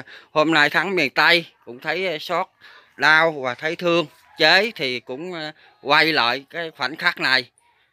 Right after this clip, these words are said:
Và mình hồi sáng mình cũng có một người cũng có gửi hai trăm cho chế, của ít lòng nhiều mà quý vị. Thì, à, một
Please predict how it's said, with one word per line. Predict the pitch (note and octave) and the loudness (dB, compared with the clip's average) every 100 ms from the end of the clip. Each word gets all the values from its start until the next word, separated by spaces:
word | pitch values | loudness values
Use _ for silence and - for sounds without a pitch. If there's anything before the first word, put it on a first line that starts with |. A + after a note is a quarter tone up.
| _ _ | _ _
Và | A#2+ B2+ | -6 -4
mình | C3+ C3+ C3+ | -4 -4 -4
hồi | C#3 | -4
sáng | C#3 F3 F3+ A3+ | 0 2 2 0
mình | D#3 | -4
cũng | C#3+ D#3 | -4 -10
có | F#3+ G3+ G#3 F#3+ E3+ | -4 -2 0 -2 -4
một | D#3 D3+ | -8 -6
người | D3+ D3 D3+ | 0 0 0
cũng | D#3+ | 0
có | G3 | 2
gửi | G3 C#3+ F#3 | 4 4 4
hai | F#3+ F3 | 4 2
trăm | - D#3 F3 | 2 -2 -2
cho | F#3+ | -8
chế, | F3 F3+ G3+ A#3+ _ _ _ _ | 0 2 4 0 _ _ _ _
của | D3 D#3+ | -6 -2
ít | F3 A3 | -2 -2
lòng | F3 D3+ D3+ | 0 0 2
nhiều | D3+ D#3 | 2 2
mà | D3+ | 2
quý | D3+ G3+ | 0 0
vị. | E3+ F3 - _ _ _ - | 2 2 0 _ _ _ -6
Thì, | C#3 C#3+ | -2 0
à, | C#3 | 0
một | C#3 C3+ | 0 -2